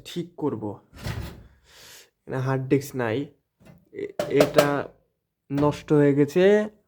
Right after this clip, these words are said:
আর হার্ড ডিস্ক নাই। তাহলে সবই আছে, এগুলো আর ঠিক আছে। আর মনিটরটা এখান থেকে ফেটে গেছে।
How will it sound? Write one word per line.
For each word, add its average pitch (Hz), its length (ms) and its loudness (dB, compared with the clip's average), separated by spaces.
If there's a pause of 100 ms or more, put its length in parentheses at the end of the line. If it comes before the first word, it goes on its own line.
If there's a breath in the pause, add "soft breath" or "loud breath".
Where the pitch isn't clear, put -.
(140)
আর 127 220 0
হার্ড 139 260 4
ডিস্ক 139 340 0
নাই। 104 280 -4 (540)
তাহলে 143 280 4
সবই 151 360 4
আছে, 139 300 4
এগুলো 139 260 2
আর 135 160 4
ঠিক 151 220 0
আছে। 135 200 0
আর 127 100 2
মনিটরটা 151 760 2
এখান 143 280 -4
থেকে 135 240 -2
ফেটে 127 220 -2
গেছে। 110 300 -8